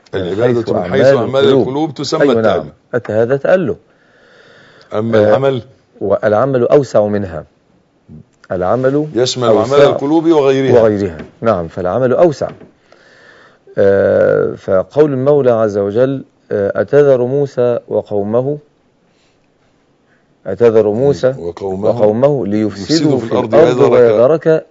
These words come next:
Speaker 1: وآلهتك. هذه قراءة،
Speaker 2: قراءة،
Speaker 1: قراءة
Speaker 2: قراءة
Speaker 1: الجمهور.
Speaker 2: حفص، نعم.
Speaker 1: القراءة الأخرى: "ويذرك وإلهتك".
Speaker 2: وإلهتك.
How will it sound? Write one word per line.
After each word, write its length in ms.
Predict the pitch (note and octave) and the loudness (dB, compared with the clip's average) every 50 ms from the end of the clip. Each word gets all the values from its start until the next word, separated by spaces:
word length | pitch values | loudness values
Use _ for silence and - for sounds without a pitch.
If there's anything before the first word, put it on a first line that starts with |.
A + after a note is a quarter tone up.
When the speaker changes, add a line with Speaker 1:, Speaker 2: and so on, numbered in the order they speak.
| _ - | _ -2
Speaker 1:
وآلهتك. 840 | - B2 - A#2+ A2+ G#2+ G#2 G#2+ G#2+ G2 F#2 - F2 E2 - - - | 0 2 4 4 4 4 4 2 0 0 -2 -4 -10 -12 -12 -12 -6
هذه 300 | B2+ D3 E3+ E3+ D3+ D3 | 0 0 2 2 2 0
قراءة، 320 | C#3 - - E3 E3+ E3+ D3 - | 0 0 2 2 2 4 4 2
Speaker 2:
قراءة، 220 | - A2 - B2 | 0 0 0 -2
Speaker 1:
قراءة 0 | |
Speaker 2:
قراءة 220 | A2 - A#2 C3+ D#3+ | -2 0 0 0 0
Speaker 1:
الجمهور. 380 | D3 C3+ - C#3 C3 A#2+ G#2+ | 0 0 0 0 2 2 2
Speaker 2:
حفص، 160 | F#2+ E2 - | 0 0 -4
نعم. 160 | G2 F#2+ D#2+ C2 - - - - - - - - - - - | -8 -12 -12 -14 -16 -20 -20 -20 -20 -20 -20 -20 -10 -2 2
Speaker 1:
القراءة 440 | A2+ A#2 A2+ G#2+ - - D3+ F3+ F#3+ | 2 2 2 2 0 2 4 4 4
الأخرى: 400 | E3+ - - - - D#3 D3 C#3+ | 4 2 0 0 2 4 4 4
"ويذرك 840 | B2+ A#2 A#2 A#2 B2+ D3 C3+ B2+ B2+ C3 D3+ D3 - D#3+ D#3 D3 - - | 6 6 6 6 4 4 4 2 2 2 2 0 0 0 0 0 -2 -4
وإلهتك". 960 | - A2 A#2 C#3+ D3+ C3 C3 A#2 G#2+ G#2 G#2 G2+ F#2+ F#2+ G2+ - - E2 F2+ | -4 0 2 2 2 2 0 -2 0 0 0 0 0 -2 -4 -4 -6 -8 -10
Speaker 2:
وإلهتك. 640 | F#2 F2+ F2+ F2+ E2+ E2 D#2+ D2+ E2 E2 - - | -10 -10 -10 -10 -10 -10 -10 -12 -14 -18 -20 -20